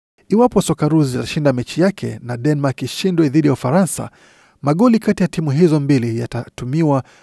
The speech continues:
kuamua timu itakayoendelea katika hatua ya mchujo. Australia inaingia katika mechi hiyo ikiwa imefunga magoli mawili na kufungwa magoli matatu, ilhali Denmark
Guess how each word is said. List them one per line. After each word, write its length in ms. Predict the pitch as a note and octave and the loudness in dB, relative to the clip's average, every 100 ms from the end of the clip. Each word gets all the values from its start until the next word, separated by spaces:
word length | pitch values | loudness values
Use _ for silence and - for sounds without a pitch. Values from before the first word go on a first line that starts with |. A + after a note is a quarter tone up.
| _ - | _ -2
kuamua 380 | C3+ D3 E3+ | 0 2 2
timu 440 | C3+ - B3 G#3+ E3 | 0 0 0 0 -2
itakayoendelea 920 | D3 D3+ E3 D3+ C#3 C3 C#3+ C#3+ C3 | -4 -4 0 0 0 2 2 4 2
katika 480 | A#2+ B2 C#3 B2 C3 | -2 -6 -6 -6 -6
hatua 440 | A2+ A#2+ - B2+ B2 | -4 -6 -2 0 0
ya 100 | B2 | -4
mchujo. 520 | B2 - - D#3 - _ _ _ _ _ - | -6 -8 -6 -6 -8 _ _ _ _ _ -6
Australia 540 | - - C#4 B3+ B2+ - - _ - | -6 -2 2 2 2 -4 -16 _ -10
inaingia 360 | B2 C3 C3 C#3+ | -4 -2 0 0
katika 300 | C#3 C#3 C3 | 0 0 -2
mechi 240 | C3 - | -2 -2
hiyo 260 | B2 F3+ D#3+ | 2 4 4
ikiwa 220 | - E3 | 4 2
imefunga 480 | D3 A#2+ A#3 A#3 G3 | 2 -2 -2 0 0
magoli 340 | D#3 D3+ D3+ | 2 2 2
mawili 440 | C#3 B2+ A#2+ B2 A2+ _ _ _ | 2 0 -2 -8 -10 _ _ _
na 120 | - A2 | -10 -6
kufungwa 680 | B2 - A3 F#3 D#3 D3 C#3+ | -6 0 2 2 0 -2 -4
magoli 400 | C3+ C3 C#3 C3 | -2 2 2 2
matatu, 600 | B2 - A2 - A#2+ A#2+ | -2 -2 -6 -6 -10 -8
ilhali 420 | - B2+ B2+ C#3+ | -8 -4 0 2
Denmark 480 | B2 G#3+ D#3 A2 - | 2 2 0 -4 -8